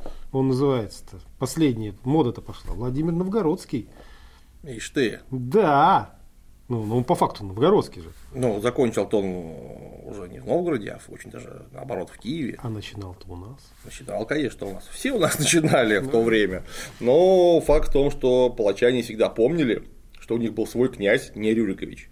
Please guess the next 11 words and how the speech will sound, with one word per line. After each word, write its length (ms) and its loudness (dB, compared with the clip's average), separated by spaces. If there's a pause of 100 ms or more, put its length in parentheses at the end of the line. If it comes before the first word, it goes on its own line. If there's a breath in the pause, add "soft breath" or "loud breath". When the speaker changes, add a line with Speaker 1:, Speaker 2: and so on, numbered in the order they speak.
Speaker 1:
Мгм. 260 -10 (380 loud breath)
Speaker 2:
А 160 0
потом 400 4
у 60 2
них 160 -4
династия 480 0 (180)
от 120 -18
этого 220 -6
князя 440 0 (260)
по 100 -14
матери 540 -2